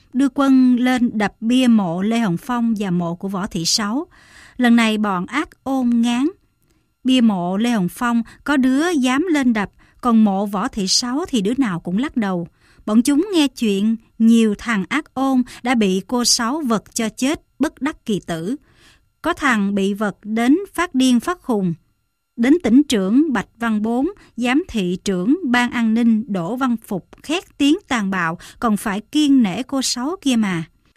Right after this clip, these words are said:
Trên đảo này không có mấy nhà không thắp nhang, dâng hoa trước mộ cô. Không ít người đã thấy cô Sáu hiện về mỗi tối. Cô đi khắp đảo, đến tận từng nhà. Cô không động đến ai.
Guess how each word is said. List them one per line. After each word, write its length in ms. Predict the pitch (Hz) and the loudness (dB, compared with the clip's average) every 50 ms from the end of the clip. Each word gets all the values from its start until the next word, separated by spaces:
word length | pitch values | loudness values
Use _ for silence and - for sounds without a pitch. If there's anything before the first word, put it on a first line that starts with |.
| _ _ _ _ _ _ | _ _ _ _ _ _
Trên 180 | - 294 269 254 | 4 6 6 6
đảo 140 | 220 185 233 | 6 4 4
này 440 | 277 277 226 202 180 175 175 170 - - | 4 2 2 0 -2 -2 -4 -6 -10 -10
không 340 | - - 269 254 247 247 240 | -6 -2 0 2 2 2 2
có 180 | - 254 269 | 0 0 2
mấy 320 | 285 294 277 269 262 311 381 381 | 2 4 4 4 2 2 0 0
nhà 320 | 311 240 208 180 160 151 - | 0 0 0 -2 -4 -6 -6
không 220 | - - 247 214 202 | -6 -6 -4 -4 -4
thắp 200 | - 339 - - | -4 -4 0 2
nhang, 340 | 269 247 233 233 226 220 214 - - - - - | 2 2 2 2 0 -2 -4 -6 -12 -14 -6 -2
dâng 260 | 233 269 277 254 247 | 0 2 4 4 2
hoa 360 | 220 247 254 254 247 240 233 | 2 0 -2 0 0 -2 -2
trước 300 | - - 311 370 370 - | -4 -4 -4 -2 0 0
mộ 200 | 226 190 165 165 | 0 0 0 -4
cô. 400 | - - - 247 247 247 240 226 - - - - - _ | -8 -4 -2 -2 0 0 -2 -4 -8 -14 -20 -20 -20 _
Không 160 | - - 302 285 | -2 0 0 0
ít 180 | 359 - - | 2 2 4
người 260 | 262 233 220 202 190 | 4 4 4 2 0
đã 160 | 190 185 180 208 | -2 -2 -4 -6
thấy 340 | - - 254 254 294 381 - | -8 -6 -4 -4 -4 -4 -4
cô 140 | - 269 262 | -4 -4 -4
Sáu 240 | - - - 269 311 | -2 -2 -4 -4 -4
hiện 320 | 302 247 208 175 175 185 | -2 -2 -4 -2 -2 -4
về 320 | 190 202 196 185 180 170 170 - - - - | -4 -2 -2 -4 -4 -6 -8 -12 -18 -8 -2
mỗi 280 | - 208 196 185 180 240 | 0 0 0 0 -2 -6
tối. 400 | - - 254 233 233 269 330 415 - _ _ _ _ _ _ _ _ _ | -6 -4 -4 -4 -2 -4 -4 -6 -8 _ _ _ _ _ _ _ _ _
Cô 140 | - 254 240 | -4 -2 -2
đi 200 | 214 220 220 214 | 0 0 -2 -2
khắp 260 | 196 - 339 - - | -4 -6 -8 -10 -8
đảo, 360 | - 202 170 165 156 180 233 269 - - - - | -8 -8 -6 -6 -6 -6 -8 -8 -10 -14 -10 -6
đến 280 | 233 247 240 247 277 349 415 392 - | -2 0 2 2 2 0 0 -4 -4
tận 320 | 233 190 175 175 185 208 | -4 -2 -2 -2 -4 -4
từng 260 | - - 226 202 196 | -4 -2 0 2 2
nhà. 420 | 190 190 190 185 180 175 170 160 - _ _ _ _ _ _ _ _ _ _ _ - | 2 2 0 0 -2 -2 -4 -6 -8 _ _ _ _ _ _ _ _ _ _ _ -6
Cô 120 | - 294 | -6 -6
không 260 | 269 - 311 277 277 | -4 0 2 2 2
động 260 | 240 214 185 170 180 190 | 2 2 -2 -4 -2 0
đến 160 | 208 254 311 302 | 0 0 0 0
ai. 360 | - 254 247 240 240 226 208 | -2 -4 -2 -2 -4 -6 -8